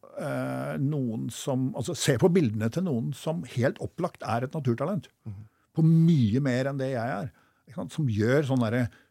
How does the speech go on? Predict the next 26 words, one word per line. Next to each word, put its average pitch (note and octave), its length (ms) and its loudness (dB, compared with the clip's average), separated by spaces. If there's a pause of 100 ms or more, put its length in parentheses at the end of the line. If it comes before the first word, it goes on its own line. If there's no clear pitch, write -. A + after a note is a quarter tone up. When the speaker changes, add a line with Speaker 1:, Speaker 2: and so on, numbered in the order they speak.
Speaker 1:
produserer C3+ 480 2
fantastiske - 880 -4 (320)
ting A#2 400 0 (100)
ut A2 160 0
av D3 140 2
ingenting. B2+ 400 0 (520)
Det C3 60 -2
har D#3 140 2
jeg - 80 0
aldri A#2 260 0
greid. A2 300 -8
Jeg - 20 -10
har B2+ 140 -4 (100)
aldri C3 380 4 (180)
vært C3 240 -4
en C#3 80 -2
sånn A#2 240 0 (960)
Ron A2+ 320 -2
Haviv-fotograf A2 1040 -2
som C#3+ 160 2
kan C#3 140 2
bare B2 100 6
gå A2+ 400 0
ut G2 160 -8
en A2 160 2
tur, D3 320 2